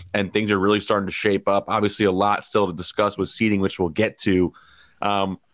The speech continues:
little outline for the show today. We're gonna start off with Munaf's Daily Fadeaway. Um, those have been cash cows so far this season, so we're looking forward to keeping that going. Um, and then we will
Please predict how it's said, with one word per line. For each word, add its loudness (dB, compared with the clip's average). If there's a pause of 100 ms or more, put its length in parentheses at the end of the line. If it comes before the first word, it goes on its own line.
(100)
little 2
outline 0
for 0
the 4
show 2
today. 2
We're 2
gonna 0
start 0
off 0
with 0
Munaf's 0
Daily 4
Fadeaway. 0 (260)
Um, -2
those 4
have 0
been 0
cash -4
cows -2
so 2
far 2
this -2
season, -2
so 0
we're 2
looking 0
forward 2
to -2
keeping -2
that -2
going. 0 (400)
Um, -2 (480)
and 0
then 2
we 2
will 2